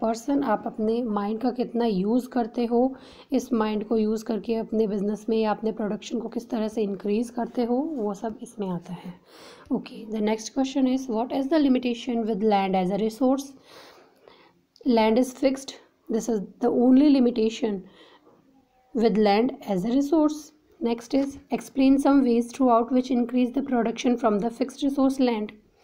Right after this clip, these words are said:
अब देखो, हमारे पास land तो fix होती है, अब उससे हमें production increase करना है। Production क्यों increase करना है? Because हमारी जो needs होती हैं, उन, वो needs जो हमारे desires हैं वो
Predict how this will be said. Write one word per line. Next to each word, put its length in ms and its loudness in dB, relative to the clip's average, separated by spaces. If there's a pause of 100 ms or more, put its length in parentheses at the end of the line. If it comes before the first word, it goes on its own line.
(340)
अब 100 -2
देखो, 420 -8 (420)
हमारे 280 2
पास 220 0
land 260 2
तो 80 -8
fix 300 -4
होती 300 2
है, 120 -2 (440)
अब 100 -2
उससे 220 0
हमें 260 4
production 400 0
increase 380 2
करना 300 0
है। 60 0
Production 480 -2
क्यों 160 0
increase 340 4
करना 280 2
है? 220 0
Because 360 -4
हमारी 360 -2
जो 240 -2 (380)
needs 480 4
होती 300 0
हैं, 280 -6 (960)
उन, 180 6
वो 220 4
needs 500 4 (220)
जो 140 0
हमारे 300 4
desires 580 0
हैं 320 -4 (180)
वो 500 0